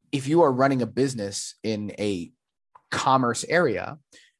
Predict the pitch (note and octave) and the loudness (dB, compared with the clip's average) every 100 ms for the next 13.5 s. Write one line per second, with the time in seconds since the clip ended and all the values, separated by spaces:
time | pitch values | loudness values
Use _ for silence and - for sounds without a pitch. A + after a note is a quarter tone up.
0 | - A#2+ E3 A2 G2+ G#2+ A2 B2+ - B2+ | -6 0 2 2 0 0 0 0 -2 -4
1 | - E3+ D#3+ C3+ B2 A2+ - B2 A#2+ D3+ | 2 2 0 -4 -4 -6 -4 -4 -2 2
2 | E3+ B2+ F#2+ A2+ - - G#2+ G2+ - G#2 | 2 4 2 -2 -6 -6 -4 -4 -4 -6
3 | A2+ - A#2+ A#2 A#2+ - - _ B2+ - | -6 -4 0 0 0 -8 -20 _ -8 -8
4 | - - B2 A#2+ - B2 G2 G#2+ A2+ A2 | -12 -8 -6 -4 -4 -4 0 -2 -2 -6
5 | F#2 A2 A2 A#2+ B2+ A#2+ A#2+ A2 - A#2 | -4 -4 -4 -4 -2 0 0 -2 -2 -2
6 | G#2 A2+ B2 A2 G2+ - G#2 A2 B2+ A2 | -2 -4 -4 -4 -4 -4 -8 -6 -4 -4
7 | - G#2 - G2 G#2 A2 G2 G2+ - - | -4 -8 -6 -8 -6 -2 -2 -2 -8 -20
8 | _ - A2+ A2 B2 A2+ C3+ C3+ C3 B2 | _ -6 -4 -2 -4 -2 -6 -2 0 0
9 | A#2+ - G#2 A2+ - A#2+ A2+ B2 - - | 0 -4 -4 -4 -4 -4 -2 -4 -6 -2
10 | D3 D#3 F3+ B2 G#2+ G2+ - - - _ | 2 2 2 -6 -8 -8 -8 -10 -18 _
11 | _ _ _ _ _ - - - C3 A#2+ | _ _ _ _ _ -18 -6 2 4 4
12 | F3 C#3+ A#2 B2 B2 C#3 D3 C#3 A#2+ A2+ | 2 2 -4 -4 -2 -2 0 -2 -4 -4
13 | - E3+ A2 C3+ | -2 -2 -2 -6